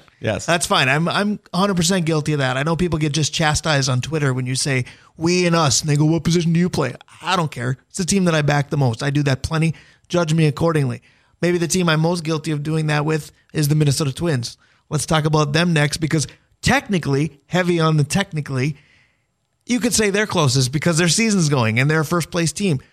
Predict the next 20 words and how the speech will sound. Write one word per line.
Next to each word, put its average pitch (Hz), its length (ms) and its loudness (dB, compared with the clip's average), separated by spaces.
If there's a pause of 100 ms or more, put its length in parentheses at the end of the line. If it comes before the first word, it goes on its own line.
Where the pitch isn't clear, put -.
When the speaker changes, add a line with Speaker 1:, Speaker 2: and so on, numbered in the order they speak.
(280)
Speaker 2:
Whatever 190 420 2
that 185 180 0
means 156 440 0
in 147 120 -4
the 147 60 2
American 151 340 2
League 147 140 0
Central, 139 340 -2
they 135 160 -6
are 156 140 2
who 165 160 4
they 156 120 2
are. 151 240 0 (600)
You 175 160 0
had 185 160 0
them 170 120 2
pretty 156 200 2
far 147 220 2
away. 143 340 2
I, 135 260 2